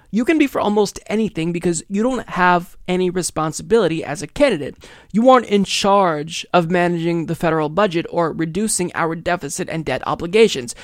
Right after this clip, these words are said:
Free stuff sounds great, but free stuff is almost never free." Right, but you see, we're not asking for free stuff. We're asking that the tax dollars, the money we're already spending and giving to the government,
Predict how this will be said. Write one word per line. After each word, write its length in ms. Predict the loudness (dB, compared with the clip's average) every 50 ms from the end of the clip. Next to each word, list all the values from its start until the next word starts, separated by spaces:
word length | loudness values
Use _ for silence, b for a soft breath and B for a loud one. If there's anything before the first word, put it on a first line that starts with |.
| B B B
Free 200 | B 4 4 4
stuff 300 | 4 4 4 2 4 4
sounds 300 | 2 2 2 0 0 0
great, 380 | 2 2 2 2 2 0 -2
but 140 | -4 -4 -4 -6 -10 b b b b
free 240 | b -4 -2 -2 0
stuff 340 | 0 2 2 2 2 0 -2 -4
is 120 | -4 -2
almost 400 | -2 0 0 0 0 -2 -4 -10 -10 _ 0
never 360 | 2 4 4 4 4 2 0
free." 520 | 0 -4 -8 -8 -6 -6 -6 -6 -8 -10 -12 -4 2
Right, 320 | 4 6 6 6 4 2
but 120 | -2 -6 -6
you 80 | -4
see, 160 | -4 -4 -2
we're 100 | -2 -2
not 140 | 0 0 2
asking 640 | 4 4 4 2 2 -2 -6 -4 -4 -4 -4 -8 -10 -14 -18 -20 -20 -6
for 180 | 0 0 0
free 220 | 2 2 0 -2 -2
stuff. 260 | -2 -2 -2 0 2
We're 80 | 4 6
asking 500 | 8 8 8 6 6 2 -2 -2 -2 0
that 140 | -2 -2
the 80 | -2 -4
tax 400 | -4 0 2 2 2 2 0 -2
dollars, 320 | -4 -4 -4 -2 0 0
the 80 | 2 2
money 240 | 2 2 0 0 2
we're 160 | 4 4 4
already 380 | 4 4 2 2 0 -2 -4 0
spending 720 | 2 2 2 0 0 0 2 2 2 2 0 -4 -4 -6
and 180 | -6 -8 -6 -2
giving 240 | 0 0 0 0 -2
to 80 | -2
the 100 | -4 -4
government, 520 | -2 -2 -2 -2 -2 -2 -2 -2 -4 -4